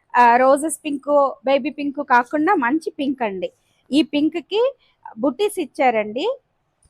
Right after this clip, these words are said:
ఆ, రిచ్ పళ్ళు వచ్చింది. బ్లౌజ్ అంతా సేమ్ బోర్డర్స్, పైన కింద సేమ్ బోర్డర్స్. ప్యూర్ జరీ పట్టు,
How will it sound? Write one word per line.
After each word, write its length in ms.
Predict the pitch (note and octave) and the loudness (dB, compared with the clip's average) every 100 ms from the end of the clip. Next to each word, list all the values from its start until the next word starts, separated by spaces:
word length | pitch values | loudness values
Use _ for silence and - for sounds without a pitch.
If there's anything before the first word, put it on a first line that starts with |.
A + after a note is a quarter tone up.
| _ _ _ - - | _ _ _ -6 2
ఆ, 60 | A#3+ A3+ A3+ A3 G#3+ A3 _ _ - _ _ _ _ _ _ _ _ _ _ _ - | 4 6 4 4 0 -4 _ _ -20 _ _ _ _ _ _ _ _ _ _ _ 2
రిచ్ 300 | D4+ C#4 - - | 2 2 -4 4
పళ్ళు 260 | B3+ C#4+ E4+ | 6 6 6
వచ్చింది. 560 | E4 - B3+ A3+ D#4+ C#5 _ _ _ _ _ _ _ A3 | 4 2 -6 -2 -4 -4 _ _ _ _ _ _ _ -6
బ్లౌజ్ 380 | B3+ B3+ D4 C#4+ | 4 4 4 2
అంతా 520 | C#4 D4 G4+ C5 D5 G4+ - E4 | 0 2 2 2 0 -12 -6 -2
సేమ్ 240 | C#4+ D#4 | 2 2
బోర్డర్స్, 400 | B3 C4 C#4+ F4 | 2 2 2 -2
పైన 320 | - B3 C#4 | 0 0 0
కింద 260 | D#4+ D4 D4 | -2 -2 -4
సేమ్ 440 | F4+ C#4 C4 D4 | -4 -6 -4 -2
బోర్డర్స్. 520 | C#4 C4+ C#4+ D4 G#4 A#4 - - _ - | 0 0 0 -4 -8 -10 -14 -20 _ 0
ప్యూర్ 320 | C#4+ E4+ D#4 | 4 4 2
జరీ 380 | B3 C4 C#4 E4+ | 0 0 0 -4
పట్టు, 800 | - A3+ A3+ _ F4 F4 B3+ | 0 0 0 _ 0 2 2